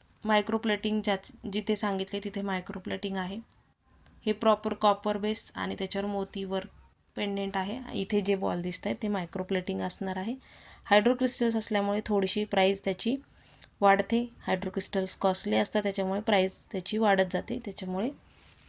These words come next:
प्राईस तशी आहे. ज्यांना हवं त्यांनी बुकिंग करा. नेक्स्टवाला मंगळसूत्र, डिझाईन नंबर दोन. मोठ, ज्या आपल्या मैत्रिणींना जास्त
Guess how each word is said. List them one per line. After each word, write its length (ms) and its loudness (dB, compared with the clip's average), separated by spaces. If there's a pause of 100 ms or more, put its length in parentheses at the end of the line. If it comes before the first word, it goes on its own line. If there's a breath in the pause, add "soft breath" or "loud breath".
प्राईस 320 0
तशी 200 -4
आहे. 240 -8
ज्यांना 300 -2
हवं 280 -6
त्यांनी 200 -4
बुकिंग 340 -8
करा. 340 -6
नेक्स्टवाला 480 2
मंगळसूत्र, 640 -2 (300)
डिझाईन 300 -6
नंबर 380 -8
दोन. 180 -2 (840 loud breath)
मोठ, 200 4 (400)
ज्या 300 6 (320)
आपल्या 360 2
मैत्रिणींना 760 0
जास्त 420 2